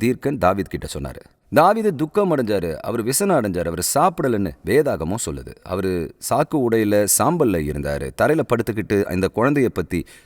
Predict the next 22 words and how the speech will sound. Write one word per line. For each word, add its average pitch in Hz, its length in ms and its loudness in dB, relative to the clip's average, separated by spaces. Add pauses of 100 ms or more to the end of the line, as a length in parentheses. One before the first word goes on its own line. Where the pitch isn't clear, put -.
(120)
தேவன் 160 300 4
கிட்ட 110 180 -2 (120)
கூக்குரலிட்டாரு. 80 800 -2
அப்புறம் 113 360 -2
குழந்தை 90 380 2
இறந்து 87 260 0
போச்சு. - 280 -10 (480)
தாவீது, 147 580 2 (540)
தாவீது 196 500 2
எழுந்து 180 540 2
ஆடைகளை 160 460 2
உடுத்திக்கிட்டு 151 680 -4 (120)
தைலத்தை 147 340 0
பூசிக்கிட்டு 131 560 -2
தன்னோட 113 180 0
வீட்டுக்கு 147 400 0
போற 117 440 2
இயல்பு 180 280 4
நிலைக்கு 110 260 -2
திரும்பினாருன்னு 85 600 -4
வேதாகமம் 98 580 0
சொல்லுது. 73 340 -6